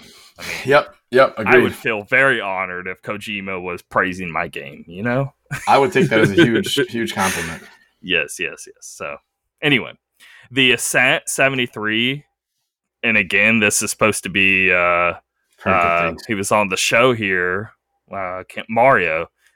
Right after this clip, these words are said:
Speaker 1: That was his,
Speaker 2: Oh,
Speaker 1: like,
Speaker 2: yeah.
Speaker 1: game of the
Speaker 2: He
Speaker 1: year.
Speaker 2: loved it.
Speaker 1: He was
Speaker 2: Yeah, yeah,
Speaker 1: saying
Speaker 2: yeah.
Speaker 1: he, he loved it. Um, but I, I only played the first two hours. I did play it once he mentioned it, and it's really good. Um,
Speaker 2: Yeah.
Speaker 1: I don't know,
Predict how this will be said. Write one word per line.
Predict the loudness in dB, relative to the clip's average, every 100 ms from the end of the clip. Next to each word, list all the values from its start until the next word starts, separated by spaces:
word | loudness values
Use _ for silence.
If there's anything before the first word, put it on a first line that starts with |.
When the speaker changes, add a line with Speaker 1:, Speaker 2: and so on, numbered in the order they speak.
| -2
Speaker 1:
That | 0
was | 0 -2
his, | -4 0
Speaker 2:
Oh, | 4
Speaker 1:
like, | 6
Speaker 2:
yeah. | 6 4
Speaker 1:
game | 2 -2
of | -2
the |
Speaker 2:
He | 0 4
Speaker 1:
year. | 4
Speaker 2:
loved | 4 0
it. | -4
Speaker 1:
He |
was | -2 2
Speaker 2:
Yeah, |
yeah, | 2
Speaker 1:
saying | 4 2
Speaker 2:
yeah. | -2 -6 -14 -14
Speaker 1:
he, | -12
he | -6
loved | -4 -6 -8
it. | -16 _ _ _ _ _
Um, | -10 -8 -6
but | -2
I, | 0 0
I | 2 2
only | 0 -6
played | -4 -2 0 -2
the | -6
first | -4 -4 -4 -8 -16 -12
two | -8 -4
hours. | 0 2 2 0 -2
I | -2
did | -2 -4
play | -2 2 4 2
it | 0
once | -8 -10 -10
he | -8 -6
mentioned | -6 -6 -6 0
it, | 2 0 _ _ _ _ _ _ -2
and | 2 2 0 -2
it's | -6 -8 -4
really | -2 0
good. | 0 2 2 0 -4 _ _ -4
Um, | 0 2 2 2
Speaker 2:
Yeah. | 2
Speaker 1:
I |
don't | 2 2 2
know, | 2 2 -2